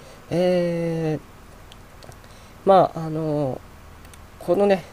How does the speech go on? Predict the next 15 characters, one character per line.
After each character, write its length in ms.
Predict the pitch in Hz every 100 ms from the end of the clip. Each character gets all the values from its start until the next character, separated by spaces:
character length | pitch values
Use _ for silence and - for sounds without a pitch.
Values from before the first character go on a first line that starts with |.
| - 160
え 760 | 143 139 139 135 131 123 120 131
ー、 60 |
廃 160 | 156 143
線 240 | - 139
機 140 | - -
構 240 | - -
と 120 | -
い 40 | 127
う 60 |
こ 120 | - -
と 120 | -
で 60 | -
ね、 40 | - - - - - - - - - - - - - - -
ま 120 | 175
あ、 100 | 151